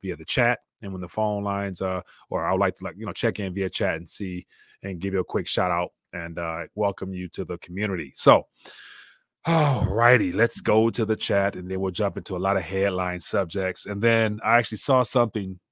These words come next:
trending, not trending, but something that will probably be trending relatively soon if it hasn't already. But it all has to do with, um, nickel, the actual metal. And then on top of that, the melt value of the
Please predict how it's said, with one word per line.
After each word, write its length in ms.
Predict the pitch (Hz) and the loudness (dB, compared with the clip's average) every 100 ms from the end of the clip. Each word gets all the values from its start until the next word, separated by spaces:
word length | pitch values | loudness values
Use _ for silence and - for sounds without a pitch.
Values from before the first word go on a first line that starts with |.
| _ | _
trending, 520 | - 147 127 107 98 92 | -2 0 2 -2 -6 -4
not 200 | 131 113 | -2 -2
trending, 360 | - 120 104 | 0 0 0
but 100 | 92 | -4
something 360 | - 131 113 101 | 0 0 0 -2
that 140 | 98 | -2
will 120 | 92 90 | -4 -2
probably 380 | - 120 104 | 2 2 2
be 180 | 90 107 | -4 -8
trending 440 | - - 98 92 87 | -8 -8 -6 -6 -4
relatively 440 | 101 92 90 82 | -4 -4 -8 0
soon 420 | - - 120 95 | 2 2 2 -2
if 100 | 95 | -6
it 60 | 92 | -4
hasn't 260 | 101 92 | -4 -4
already. 380 | 87 107 101 90 - - - - _ | -2 0 0 -2 -10 -20 -20 -20 _
But 140 | 120 | 4
it 80 | 117 | 6
all 160 | 123 123 | 8 8
has 180 | 123 - | 6 2
to 60 | 107 | 0
do 220 | 113 110 | 2 2
with, 400 | 104 104 - 104 | 2 0 0 0
um, 440 | 95 92 90 90 _ _ - - _ _ _ - | 2 0 -2 -6 _ _ -14 -14 _ _ _ -16
nickel, 440 | 98 120 - - _ _ _ _ _ _ _ - 104 | 0 0 0 -8 _ _ _ _ _ _ _ -20 -6
the 100 | 104 | 2
actual 460 | 101 107 104 90 - _ _ | 2 4 0 -2 -6 _ _
metal. 440 | 113 127 98 82 - - | 0 2 2 -2 -10 -10
And 100 | 98 | -4
then 80 | 104 | -4
on 140 | 98 | -2
top 240 | 135 139 | 0 2
of 60 | 98 | 0
that, 200 | 87 90 _ _ _ _ _ | -4 -8 _ _ _ _ _
the 200 | 107 101 90 | -6 -4 -4
melt 380 | 98 123 143 | 2 4 4
value 520 | 120 101 95 92 92 98 | 2 0 0 -2 -4 -2
of 520 | 117 117 95 90 85 - | 2 4 4 0 -6 -8
the 100 | 101 | -6